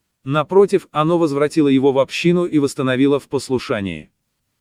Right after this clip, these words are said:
Более конкретные сведения относительно церковной дисциплины вы можете почерпнуть в приложении три. Совершенно необходимо обратиться к согрешающему брату, чтобы помочь в его восстановлении.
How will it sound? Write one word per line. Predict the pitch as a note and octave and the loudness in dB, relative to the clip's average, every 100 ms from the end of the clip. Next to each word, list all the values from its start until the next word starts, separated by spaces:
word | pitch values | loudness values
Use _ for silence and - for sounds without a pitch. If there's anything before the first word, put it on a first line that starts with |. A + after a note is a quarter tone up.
| _ _ _ | _ _ _
Более | A#2 A2+ D#3+ D#3+ D3+ | -10 2 4 4 2
конкретные | D3 C#3+ C3 C#3+ C3+ C3 A#2 | 0 -4 -2 -2 0 -2 -2
сведения | C#3+ F3 D3+ C3+ A#2+ | 0 2 2 0 -2
относительно | - C3 D3 C#3 D#3 E3 D#3 D3 | -4 -4 -4 -2 -2 0 -2 0
церковной | D3+ C3+ E3 C#3+ D3 | -4 0 0 0 0
дисциплины | C3+ - C#3 C3+ D3 D3 | 0 -2 -4 0 0 0
вы | C3 C3+ | 2 2
можете | E3 C#3+ D3 D#3+ | 2 0 -2 -2
почерпнуть | D3 - C#3+ C3+ C3+ - | -2 -2 -4 -2 -6 -6
в | |
приложении | - C3 A#2+ A2+ C3 C3 | -4 0 0 0 0 0
три. | A#2 B2 G2 - _ _ _ _ _ _ _ _ _ _ _ _ | 0 -2 -4 -6 _ _ _ _ _ _ _ _ _ _ _ _
Совершенно | - D3+ C3+ - F3+ F3+ | -2 0 0 0 0 2
необходимо | D#3+ C#3 - C#3+ B2+ C#3 C3 | 2 0 -2 -2 2 2 0
обратиться | B2 B2+ D3 C#3+ C#3 | -2 -2 0 -2 -2
к | - | -4
согрешающему | C3 B2+ B2 C#3 B2 - B2+ A2+ | -2 -2 -2 -2 -2 -2 -4 -2
брату, | C3 D#3 D#3+ C#3+ - - | 0 0 0 -4 -4 -18
чтобы | - F3 D3+ | -4 0 0
помочь | C3+ C#3+ D#3+ D#3+ C#3 | 0 0 0 -2 0
в | |
его | D3 C#3+ | 2 2
восстановлении. | C3 - C#3 C3 B2 B2 G#2 E2 D2 | 0 -2 -4 -2 0 0 -2 -4 -12